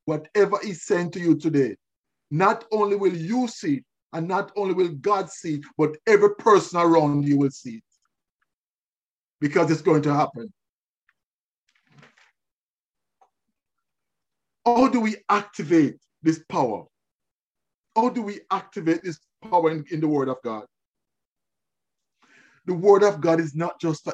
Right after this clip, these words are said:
information. It's not just for our information. It is designed to transform lives.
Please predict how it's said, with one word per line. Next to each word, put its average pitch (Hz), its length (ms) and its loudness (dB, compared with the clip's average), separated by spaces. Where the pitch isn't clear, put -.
information. 139 1000 -2
It's 185 120 -2
not 196 240 2
just 190 200 2
for 185 180 4
our 190 100 0
information. 151 800 -2
It 233 160 -2
is 202 160 -4
designed 180 960 2
to 175 120 2
transform 175 840 0
lives. 180 680 0